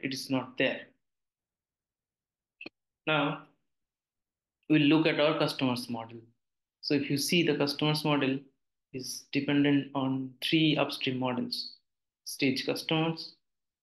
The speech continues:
orders, order items. So what we will do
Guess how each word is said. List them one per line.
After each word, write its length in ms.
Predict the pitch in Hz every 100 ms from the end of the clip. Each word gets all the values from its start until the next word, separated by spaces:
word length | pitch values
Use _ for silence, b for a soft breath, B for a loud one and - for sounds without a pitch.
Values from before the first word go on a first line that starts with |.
| _
orders, 640 | 151 147 147 170 170 - - _ _ _ _ _ _
order 260 | 156 147 143
items. 640 | 127 - 120 120 - - _ _ _ _
So 200 | - 131
what 300 | 127 139 139
we 160 | 139
will 200 | 135 131 123
do 360 | 170 127 -